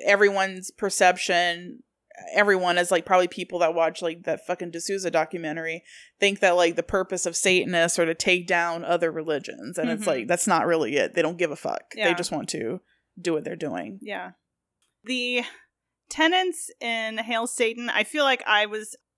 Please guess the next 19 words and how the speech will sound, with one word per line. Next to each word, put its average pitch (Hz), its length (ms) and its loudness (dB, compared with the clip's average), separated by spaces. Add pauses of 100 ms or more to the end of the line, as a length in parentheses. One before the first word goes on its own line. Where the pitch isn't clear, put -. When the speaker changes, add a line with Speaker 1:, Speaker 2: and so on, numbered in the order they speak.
(200)
Speaker 2:
agreed 233 380 0
with. 247 420 0 (400)
If 285 220 2
it 277 100 2
is 262 160 2
propaganda, 214 800 2
it 214 60 -2
was 185 160 -8
very 202 280 0
effective 196 480 -4
propaganda. 233 800 2 (540)
Um, 214 340 4 (340)
the 214 180 -2
movie 240 420 0
that 196 240 -2 (180)
I 359 380 4
chose - 680 -4 (360)
also 269 520 4
has 220 680 2